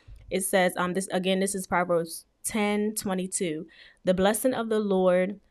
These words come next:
brings true riches, riches, and he adds no sorrow to it, for it comes as a blessing from God."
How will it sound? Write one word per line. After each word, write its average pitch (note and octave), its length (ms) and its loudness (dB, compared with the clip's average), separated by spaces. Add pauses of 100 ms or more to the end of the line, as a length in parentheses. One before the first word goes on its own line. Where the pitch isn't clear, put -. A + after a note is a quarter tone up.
(260)
brings F#3 400 0
true G#3 360 0
riches, F3 640 -6 (100)
riches, G3 640 0 (400)
and F3+ 220 0
he G#3+ 200 -2
adds G3 300 4
no F#3 220 2
sorrow F3+ 500 4
to E3+ 240 -4
it, D#3+ 140 -4
for - 160 -2
it E3+ 180 0
comes G3 360 -2
as F3+ 200 0
a F3 80 2
blessing F3 480 -2
from E3+ 240 -6
God." E3 480 2